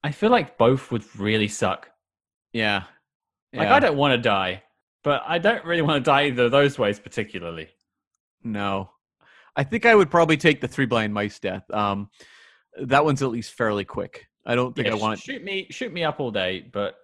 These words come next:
Speaker 1: um, do you know what? I'm gonna, I'm gonna go out on a leg here, an arm and a leg,
Speaker 2: <laughs>
Speaker 1: and I'm gonna go with the guano death.
Speaker 2: Okay.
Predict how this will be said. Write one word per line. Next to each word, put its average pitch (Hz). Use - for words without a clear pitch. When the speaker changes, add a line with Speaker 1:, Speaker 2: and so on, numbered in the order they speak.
Speaker 1:
um, 101
do 160
you 170
know 170
what? 147
I'm 156
gonna, 185
I'm 156
gonna 180
go 165
out 147
on 131
a -
leg 120
here, 87
an 107
arm 117
and 85
a -
leg, 85
Speaker 2:
<laughs> -
Speaker 1:
and 127
I'm 135
gonna 156
go 143
with 123
the 120
guano 107
death. 87
Speaker 2:
Okay. 104